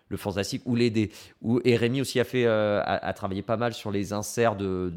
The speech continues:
c'est de, de décors, justement des pendentifs ou des choses comme ça, euh, qui étaient, euh, donc, euh, pour la deuxième équipe. Donc Rémi, là, était vraiment présent et,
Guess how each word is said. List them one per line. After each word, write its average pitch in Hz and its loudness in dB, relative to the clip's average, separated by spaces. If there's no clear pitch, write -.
c'est - -8
de, 90 -6
de 85 -6
décors, 101 0
justement 98 -2
des 90 -2
pendentifs 101 -4
ou 101 -6
des 95 -4
choses 110 -4
comme 95 -4
ça, 95 -2
euh, 92 -2
qui 95 -4
étaient, 95 0
euh, 92 -2
donc, 92 -8
euh, 78 -4
pour 110 -2
la 107 0
deuxième 101 -2
équipe. 98 -6
Donc 90 -8
Rémi, 107 -4
là, 107 0
était 90 -4
vraiment 104 -4
présent 107 -4
et, 85 -4